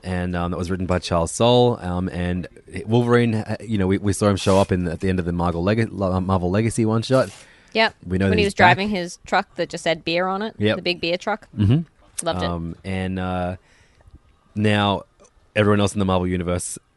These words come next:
Speaker 1: is aware that he is back.
Speaker 2: Mm-hmm, mm-hmm.
Speaker 1: And it's up to four separate teams to start four separate series in which they search for Wolverine.
Speaker 2: Well, it's about time.
Speaker 1: And Hunt for Wolverine is, uh, yeah, it's written by Charles Soule with art by, um,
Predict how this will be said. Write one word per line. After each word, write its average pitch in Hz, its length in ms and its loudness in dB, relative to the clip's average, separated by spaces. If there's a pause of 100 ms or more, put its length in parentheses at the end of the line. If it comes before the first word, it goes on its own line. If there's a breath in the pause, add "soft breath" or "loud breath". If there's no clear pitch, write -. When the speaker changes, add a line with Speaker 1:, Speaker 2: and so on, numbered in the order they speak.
(160)
Speaker 1:
is 104 140 0
aware 104 440 2
that 104 140 -6
he 104 200 0
is 101 120 -2
back. 156 360 -2
Speaker 2:
Mm-hmm, 240 440 -6
mm-hmm. 247 520 -8
Speaker 1:
And 185 200 -2 (200)
it's 98 120 -6
up 98 140 -2
to 90 340 -2
four 127 580 6
separate 127 500 0
teams 95 480 -4
to 90 160 -2
start 90 400 0
four 113 320 6
separate - 440 0
series 85 580 -2 (340 loud breath)
in 87 120 -4
which 90 220 -8
they 87 120 -6
search 85 320 -4
for - 120 -12
Wolverine. 80 580 -6
Speaker 2:
Well, 214 100 -4
it's 202 100 -8
about 226 200 0
time. - 360 -8 (160)
Speaker 1:
And 82 220 -4
Hunt 95 200 0
for 101 140 0
Wolverine 92 640 2
is, 85 360 -4
uh, 85 200 -2
yeah, 92 100 0
it's 78 180 -8
written 95 200 -2
by 92 100 4
Charles 85 300 0
Soule 80 280 -2
with 80 200 -6
art 85 260 -6
by, 80 320 -4
um, 78 320 -8